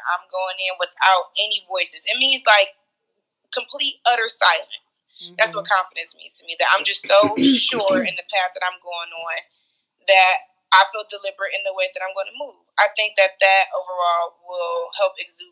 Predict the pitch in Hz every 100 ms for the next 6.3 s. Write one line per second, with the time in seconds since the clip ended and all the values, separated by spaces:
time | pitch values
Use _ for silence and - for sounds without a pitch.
0 | - 185 180 - 165 - 180 170 - 180
1 | 165 180 175 170 160 - 165 156 139 131
2 | 143 - 175 165 165 127 165 165 - 165
3 | 160 165 _ - - 170 156 92 101 107
4 | - _ _ - - _ - - - _
5 | 208 208 190 185 175 180 _ _ _ _
6 | - 311